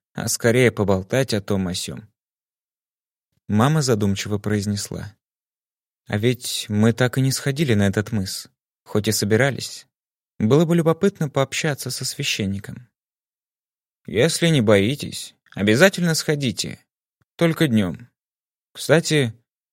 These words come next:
а как у вас в России обращаются к падре?»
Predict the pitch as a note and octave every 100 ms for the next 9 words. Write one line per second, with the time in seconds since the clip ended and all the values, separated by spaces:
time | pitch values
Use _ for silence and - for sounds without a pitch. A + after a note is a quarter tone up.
0 | _ G2+ A2+ F#3+ F3+ E3+ - A2+ A2+ -
1 | F#3 F#3 D#3 _ A#2 A#2+ B2 - C3 -
2 | A#2 - - D#3 G2+ F#2+ B1